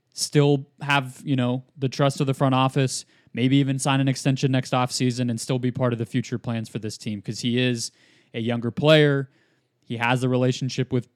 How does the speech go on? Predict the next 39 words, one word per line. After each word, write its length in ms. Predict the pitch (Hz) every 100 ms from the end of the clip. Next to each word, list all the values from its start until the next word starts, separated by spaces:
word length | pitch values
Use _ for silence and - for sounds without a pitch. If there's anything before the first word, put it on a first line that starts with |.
| -
with 220 | 127 -
Beal. 440 | 139 139 135 135 -
I 40 |
mean, 140 | 139 135
he's 160 | 131 127
younger. 340 | 151 151 147
He's 280 | 139 123 - 165
about 240 | 139 139
to 60 | 135
be 100 | 139
twenty-five 500 | - 131 117 120 120
'cause 120 | 120
he 60 | 113
broke 260 | 120 117
in 80 | 120
late, 320 | 110 107 110
but 220 | 120 107 - _ _ -
less 260 | 143 147 143
experienced. 840 | 123 - 131 139 143 135 - - _ _ _ -
So 160 | 143
there's 180 | 135 143
no 80 | 165
reason 280 | 156 151 139
to 60 | 127
rush 300 | 110 98 113
it. 160 | - -
Uh, 180 | 113 113
if 80 | 120
he 80 |
breaks 300 | 120 143 131
out, 300 | 143 139 139 -
if 120 | 123
he 180 | 131 120
makes 280 | 127 131 131
an 60 | 135
impact, 380 | 131 139 123 -
good. 240 | 139 135
If 200 | 131 -
not, 360 | 123 123 120